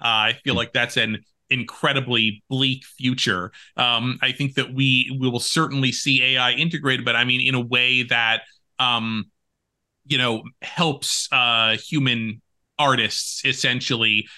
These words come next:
Speaker 1: um, deal with certain aspects of their work. Um, but the, the,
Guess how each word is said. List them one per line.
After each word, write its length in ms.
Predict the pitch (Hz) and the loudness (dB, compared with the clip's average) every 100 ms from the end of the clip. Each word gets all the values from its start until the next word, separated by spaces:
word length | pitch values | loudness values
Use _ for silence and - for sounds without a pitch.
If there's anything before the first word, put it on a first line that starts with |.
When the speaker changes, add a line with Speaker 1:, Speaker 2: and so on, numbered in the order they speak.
| - | -6
Speaker 1:
um, 460 | 123 113 110 107 107 123 110 | 0 2 2 0 -2 -10 -8
deal 600 | 135 135 127 117 113 113 | 0 2 4 2 0 -2
with 400 | 120 113 107 107 - | 0 2 0 -4 -4
certain 460 | - 147 131 113 120 | 0 0 0 -4 -2
aspects 720 | 123 127 - 123 110 - 113 | -2 -2 -2 -2 -2 -2 -6
of 220 | 117 117 | -8 -2
their 180 | 110 95 | -2 -2
work. 440 | 104 113 - - - - _ | -2 0 0 -6 -20 -20 _
Um, 520 | 127 120 110 110 104 - | 0 2 0 0 -4 -6
but 380 | 117 127 123 113 - _ _ _ _ | -4 0 2 0 -4 _ _ _ _
the, 460 | 127 123 127 120 120 123 | -6 0 2 2 0 0
the, 340 | 120 110 | 2 2